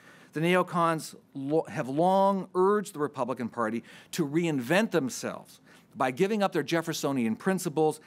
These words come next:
and deve-, developing a new philosophy of governance.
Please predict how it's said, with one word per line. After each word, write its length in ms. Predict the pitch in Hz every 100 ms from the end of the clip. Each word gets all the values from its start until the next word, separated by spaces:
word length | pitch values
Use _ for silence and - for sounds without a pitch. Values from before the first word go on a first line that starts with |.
| -
and 120 | 135 131
deve-, 420 | 151 165 160 135
developing 600 | 143 156 185 175 156 143
a 120 | 127
new 420 | 120 131 175 190
philosophy 800 | 175 - 131 143 156 147 135 147
of 160 | 120 110
governance. 640 | 131 135 123 87 - -